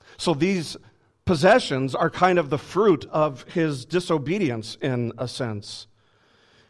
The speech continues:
And it's these things that create problems. But we learn that not only did, did Abram get rich down in, in Egypt, but Lot got rich down in Egypt too.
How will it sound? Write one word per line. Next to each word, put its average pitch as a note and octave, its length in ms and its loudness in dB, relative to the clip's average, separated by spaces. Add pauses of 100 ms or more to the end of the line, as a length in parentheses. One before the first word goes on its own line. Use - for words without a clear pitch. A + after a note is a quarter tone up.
And D3+ 140 2
it's - 480 -4 (600)
these E3 340 -2
things G#2+ 720 -6 (480)
that C#3+ 160 -2
create C3 460 -4 (260)
problems. G2+ 800 -8 (880)
But D#3+ 60 2
we D#3 140 4
learn F#3+ 280 4
that D3 120 2
not F3+ 200 2
only D#3+ 300 2
did, A2+ 340 -4
did D3 140 -6
Abram D3 400 -4
get G#2+ 180 -10
rich G#2 300 -12
down G#2 240 -8
in, F#2+ 280 -10 (920)
in G#2+ 140 -6
Egypt, G2 500 -14 (1400)
but A#2+ 140 -4
Lot C3+ 260 -6
got A2+ 180 -12
rich A2+ 300 -12
down G#2+ 180 -8
in G#2 80 -8
Egypt G#2 320 -12
too. G#2+ 240 -10